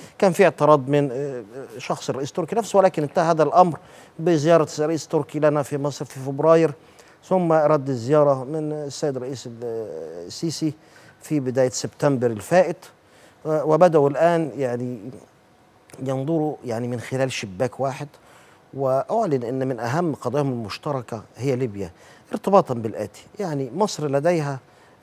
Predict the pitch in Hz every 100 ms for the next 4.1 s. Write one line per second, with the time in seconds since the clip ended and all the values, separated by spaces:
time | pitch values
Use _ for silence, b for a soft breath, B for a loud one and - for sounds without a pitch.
0 | 170 170 135 110 117 156 151 156 156 139
1 | 156 143 120 - 175 151 156 117 - 131
2 | 110 - - - 165 - 151 180 180 190
3 | - b b b 113 185 190 - 247 190
4 | 120